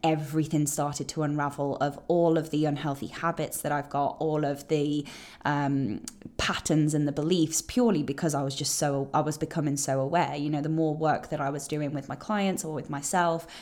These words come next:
the more I was becoming aware of what I do. And, like,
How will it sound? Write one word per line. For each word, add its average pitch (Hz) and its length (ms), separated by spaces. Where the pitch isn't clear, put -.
the 165 80
more 160 220
I 147 120
was - 160
becoming 151 340
aware 143 360
of 143 140
what 143 120
I 139 100
do. 170 400
And, 143 140
like, 196 160